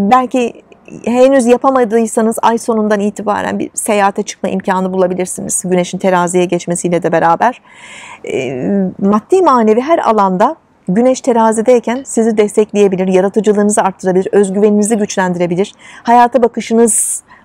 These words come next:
manevi anlamda biraz daha derinleşebilir ve sosyal alanda da gerçekten çok güzel tesirler altında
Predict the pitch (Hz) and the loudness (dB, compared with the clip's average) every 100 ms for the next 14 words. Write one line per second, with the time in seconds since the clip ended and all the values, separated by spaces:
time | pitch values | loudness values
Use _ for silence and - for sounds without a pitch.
0 | - 175 202 220 233 247 - 208 208 208 | -6 0 2 4 4 2 0 0 0 0
1 | 208 269 262 214 208 180 208 190 185 175 | 0 0 0 0 0 4 4 2 -2 -2
2 | 180 175 208 - - - - 240 240 262 | -2 -2 -4 -6 -20 -20 -2 -2 0 0
3 | 254 302 302 220 208 196 202 254 254 226 | 0 0 0 2 0 0 0 0 0 -2
4 | 202 - 226 254 - 220 - 180 196 214 | -4 -2 -2 -2 -6 -6 -2 0 0 0
5 | _ - _ - 220 202 202 208 190 170 | _ -20 _ 0 0 2 0 0 0 0
6 | 180 180 208 | -2 0 0